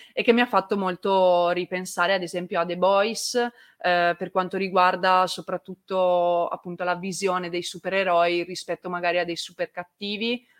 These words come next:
ehm, oppure in generale alla responsabilità che uno dovrebbe avere magari quando utilizza dei, dei superpoteri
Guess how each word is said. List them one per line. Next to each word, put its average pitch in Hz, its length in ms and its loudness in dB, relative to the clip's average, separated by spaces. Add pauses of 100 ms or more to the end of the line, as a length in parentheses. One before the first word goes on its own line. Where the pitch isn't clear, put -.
(200)
ehm, 165 720 2 (240)
oppure 185 560 2
in 175 140 -2
generale 180 560 4
alla 175 480 4
responsabilità 180 1080 0 (340)
che 190 140 0
uno 185 600 -2 (520)
dovrebbe 180 440 0
avere 180 360 4
magari 175 400 2
quando 170 480 0
utilizza 180 520 -8
dei, 165 340 -4
dei 175 140 -4
superpoteri 190 920 -4